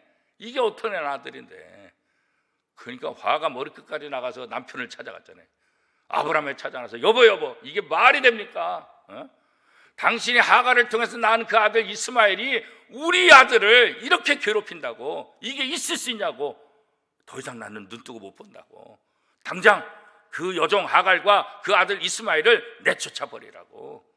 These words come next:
그러니까 아브라함의 입장에서 얼마나 기가 막혀. 종을 통해서 낳은 아들이라 할지라도 자기 피잖아요, 자기 씨잖아요, 자기 아들이잖아요. 물론 자기들이 하나님의 말씀을 듣지 않고 자기의 방법대로,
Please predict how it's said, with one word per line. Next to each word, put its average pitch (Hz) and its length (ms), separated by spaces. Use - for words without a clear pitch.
그러니까 - 360
아브라함의 202 380
입장에서 180 320
얼마나 160 380
기가 131 280
막혀. - 300
종을 190 580
통해서 180 400
낳은 165 240
아들이라 147 720
할지라도 131 520
자기 165 320
피잖아요, 107 500
자기 - 260
씨잖아요, - 440
자기 175 260
아들이잖아요. - 920
물론 220 380
자기들이 220 440
하나님의 220 460
말씀을 196 420
듣지 214 240
않고 214 280
자기의 208 380
방법대로, 190 580